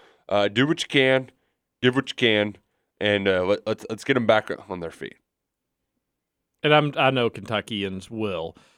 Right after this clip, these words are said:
Speaker 2: do exactly that. All right, football.
Speaker 1: Yes.
Speaker 2: You're listening to K R C, T J Walker, Nick Roush, and Justin
Speaker 1: T J
Speaker 2: Kalen.
Speaker 1: scratched all the hair off his head in the commercial break.
Speaker 2: There's not really, I get that this is how the game works, but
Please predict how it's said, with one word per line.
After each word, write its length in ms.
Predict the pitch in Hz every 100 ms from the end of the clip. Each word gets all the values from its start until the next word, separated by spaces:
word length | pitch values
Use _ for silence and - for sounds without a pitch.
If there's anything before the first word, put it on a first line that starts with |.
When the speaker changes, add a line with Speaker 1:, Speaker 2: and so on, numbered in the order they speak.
| _
Speaker 2:
do 160 | - 151
exactly 560 | 127 117 127 123 131 104
that. 380 | 104 90 - _ _ _ -
All 100 | 190
right, 160 | 151 _ -
football. 580 | 214 214 139 107 104 _ _ _ _ _ _ _ _ -
Speaker 1:
Yes. 100 | 117
Speaker 2:
You're 80 | 147
listening 300 | 147 156 147
to 80 | 147
K 60 |
R 100 | 147
C, 200 | 131 131 117
T 120 | 135
J 120 | 127
Walker, 360 | 123 117 - 110
Nick 140 | 110
Roush, 320 | 113 104 101
and 80 | 110
Justin 300 | 101 98 107
Speaker 1:
T 140 | 101 101
J 160 | 98
Speaker 2:
Kalen. 60 | 92
Speaker 1:
scratched 400 | - 98 92 -
all 180 | 92 107
the 140 | 110
hair 240 | 92 95 87
off 160 | 82
his 160 | 85 80
head 280 | 85 85 67
in 80 | 71
the 80 | -
commercial 340 | 80 78 -
break. 280 | - - - _ _ _ _ _ _ -
Speaker 2:
There's 140 | 233 269
not 180 | 330 208
really, 240 | 160 143
I 260 | 160 196 196
get 400 | 147 170 170 147
that 160 | 143
this 180 | 156 -
is 100 | 135
how 160 | 147 135
the 80 | 123
game 320 | 123 123 117
works, 460 | 120 120 110 98 -
but 240 | 131